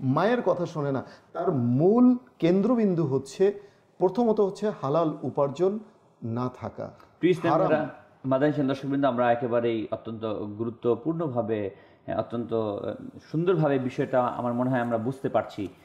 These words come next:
Speaker 2: সেক্টর যেটাই হোক,
Speaker 1: যেই সেক্টরই হোক,
Speaker 2: অবস্থান আমার যেটাই হোক,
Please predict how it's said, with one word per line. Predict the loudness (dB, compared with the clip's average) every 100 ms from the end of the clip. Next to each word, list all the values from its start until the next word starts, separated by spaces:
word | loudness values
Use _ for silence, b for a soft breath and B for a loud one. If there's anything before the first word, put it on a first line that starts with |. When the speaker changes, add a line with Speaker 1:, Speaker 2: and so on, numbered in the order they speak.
| b b b -12
Speaker 2:
সেক্টর | -2 -2 0 0 0
যেটাই | 2 2 4 4
হোক, | 2 0 -2 -20 -20 _ _ -10
Speaker 1:
যেই | 0 2
সেক্টরই | 2 0 2 2 2
হোক, | 2
Speaker 2:
অবস্থান | 2 2 2 2 4
আমার | 4 2
যেটাই | 2 2 2
হোক, | 4 2 0